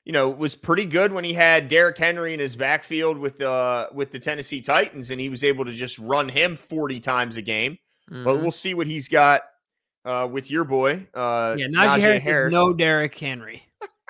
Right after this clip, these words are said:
Speaker 1: We'll
Speaker 2: Speaking
Speaker 1: see.
Speaker 2: of Derrick Henry, we'll see where he ends up.
Speaker 1: Yeah, a lot of, lot of speculation around them
Speaker 2: Yeah.
Speaker 1: as well. But, yeah, I mean,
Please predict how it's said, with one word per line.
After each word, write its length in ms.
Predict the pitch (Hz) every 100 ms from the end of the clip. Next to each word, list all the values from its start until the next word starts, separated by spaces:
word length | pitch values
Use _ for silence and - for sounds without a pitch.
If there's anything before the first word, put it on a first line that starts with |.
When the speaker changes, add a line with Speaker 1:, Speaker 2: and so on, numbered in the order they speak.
| - _ -
Speaker 1:
We'll 80 |
Speaker 2:
Speaking 220 | 226 254 208
Speaker 1:
see. 40 |
Speaker 2:
of 40 | 165
Derrick 280 | 165 160
Henry, 280 | 160 151 143
we'll 120 | 156
see 200 | 175 240
where 120 | 247 247
he 140 | 254
ends 240 | 240 147 120
up. 220 | 107 _ _ _ _ _ _ _ _ _
Speaker 1:
Yeah, 340 | 67 110 143
a 20 | 107
lot 200 | 95 110
of, 120 | -
lot 140 | 107
of 80 | 107
speculation 680 | - 113 - 110 107 - 101
around 280 | 101 101 101
them 300 | 107 107 104 -
Speaker 2:
Yeah. 360 | 65 76 - - _
Speaker 1:
as 240 | 104 101 98
well. 280 | 127 117 110
But, 180 | 175
yeah, 220 | 202 175 170
I 60 |
mean, 180 | 220 220